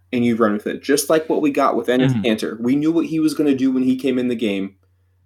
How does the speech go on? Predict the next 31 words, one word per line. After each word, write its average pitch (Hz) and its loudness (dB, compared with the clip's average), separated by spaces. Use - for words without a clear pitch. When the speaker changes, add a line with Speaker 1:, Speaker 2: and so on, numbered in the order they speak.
Speaker 1:
and 117 0
that - 0
gave 131 2
us 127 -4
not 131 0
only 147 0
the 120 -2
one-two 127 0
punch, - -4
but - 0
when 117 0
Nurk 127 -2
went - -2
down, 113 0
Enes 131 0
was 110 -6
more 117 0
than 120 -2
capable 110 -2
of 120 0
helping 127 2
us 110 -2
succeed. - -2
And 110 2
that's 117 0
what 131 0
this, - 0
this, - -4
this 120 0
trade 120 0
accomplishes. - -4